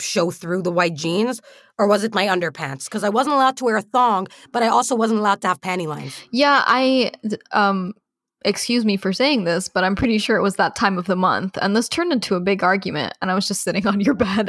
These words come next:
Speaker 2: as I w-, as I tended to do, I guess.
Speaker 1: Yeah. You were on my bed for a lot of <laughs> things that happened.
Speaker 2: Yeah, I just kinda sat there and was like, "Oh, well."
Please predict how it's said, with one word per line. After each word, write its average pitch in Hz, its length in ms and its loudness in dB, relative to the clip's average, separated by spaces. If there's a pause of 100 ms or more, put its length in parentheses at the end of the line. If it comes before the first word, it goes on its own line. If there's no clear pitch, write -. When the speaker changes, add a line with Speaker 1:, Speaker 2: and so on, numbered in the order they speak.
Speaker 2:
as 339 240 0
I - 140 0
w-, 180 280 0
as 226 160 2
I 226 100 4
tended 226 440 0
to 208 100 0
do, 190 220 2
I 214 140 2
guess. - 720 -4 (520)
Speaker 1:
Yeah. 269 480 2 (840)
You 254 140 2
were 370 140 2
on 262 200 2
my 247 100 2
bed 226 260 -2
for 214 140 -8
a 196 80 0
lot 175 360 -2
of 151 300 -10
<laughs> - 60 -20
things 240 380 2
that - 160 0
happened. 269 400 -2
Speaker 2:
Yeah, 311 100 4
I 294 80 4
just 339 240 -2
kinda 254 240 0
sat 190 320 0
there 185 180 -2
and 185 120 -2
was 190 120 -6
like, 226 220 -2
"Oh, 311 100 2
well." 190 380 2